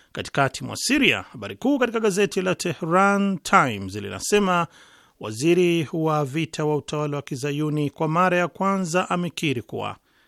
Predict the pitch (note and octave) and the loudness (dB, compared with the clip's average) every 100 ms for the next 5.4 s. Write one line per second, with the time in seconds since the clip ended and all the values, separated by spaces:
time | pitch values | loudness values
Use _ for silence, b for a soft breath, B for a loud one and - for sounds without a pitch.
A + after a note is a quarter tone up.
0 | - E4+ B3 F3+ D#3 D#3 E3 D#3 D3+ D3+ | 0 2 4 4 2 2 2 0 0 0
1 | D3+ D3 D3 C#3 - C3+ C#3 C#3+ C3+ C3+ | 0 0 0 -2 -6 -8 -6 -4 -4 -6
2 | - C#3+ A#2+ C3 - B2+ - B2 C3 C3 | -4 -6 -4 -8 -6 -8 -8 -8 -6 -6
3 | - C3 B2 B2 A#2 C#3 D3+ F#3+ G3 - | -6 -6 -6 -8 -10 -4 0 4 2 0
4 | - b b b - - F#3 D#3+ C#3+ C3 | -10 b b b -4 -2 -2 -2 -2 -4
5 | C3+ C3 A#2+ A2+ | -6 -4 -6 -10